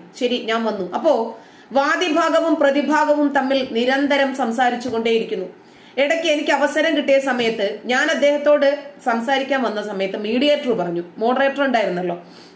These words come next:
അദ്ദേഹം പറഞ്ഞു, "ഇപ്പോൾ അങ്-, അതിനുള്ള അവസരമല്ല, ഇത് ഇവര് രണ്ടുപേരും തമ്മിൽ സംസാരിക്കട്ടെ." ശരി, സംസാരിച്ചോട്ടെ, അവസാനം കൺക്ലൂഷനിൽ വേണമെങ്കിൽ നമുക്ക് സംസാരിക്കാം. അപ്പൊ അദ്ദേഹം ചോദ്യങ്ങൾ ചോദിക്കുന്നുണ്ട്, ഇദ്ദേഹം ഉത്തരം പറയുന്നുണ്ട്, പിന്നെ ഞാൻ എന്തിനാണ് അവിടെ? അതിന്റെ ആവശ്യമില്ല.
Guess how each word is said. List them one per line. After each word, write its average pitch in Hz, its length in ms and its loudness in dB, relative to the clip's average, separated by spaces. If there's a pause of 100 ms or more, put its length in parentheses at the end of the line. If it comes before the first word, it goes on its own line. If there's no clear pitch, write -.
അദ്ദേഹം 262 340 -2
പറഞ്ഞു, 220 280 0 (320)
"ഇപ്പോൾ 339 300 2
അങ്-, 269 220 -2
അതിനുള്ള 285 380 2
അവസരമല്ല, 214 720 -2 (280)
ഇത് 262 100 -2
ഇവര് 320 300 2
രണ്ടുപേരും 294 500 2
തമ്മിൽ 240 260 0
സംസാരിക്കട്ടെ." 190 680 -2 (140)
ശരി, 254 280 0
സംസാരിച്ചോട്ടെ, 226 800 -2 (240)
അവസാനം 302 420 2
കൺക്ലൂഷനിൽ 311 640 0
വേണമെങ്കിൽ 233 480 -2
നമുക്ക് 196 260 -4
സംസാരിക്കാം. 180 600 -8 (380)
അപ്പൊ 311 160 0
അദ്ദേഹം 311 360 2
ചോദ്യങ്ങൾ 320 440 2
ചോദിക്കുന്നുണ്ട്, 269 840 0
ഇദ്ദേഹം 285 420 2
ഉത്തരം 320 340 2
പറയുന്നുണ്ട്, 247 560 0
പിന്നെ 220 200 -4
ഞാൻ 214 400 -2
എന്തിനാണ് 220 420 -2
അവിടെ? 180 320 -2 (480)
അതിന്റെ 294 260 2
ആവശ്യമില്ല. 302 680 -2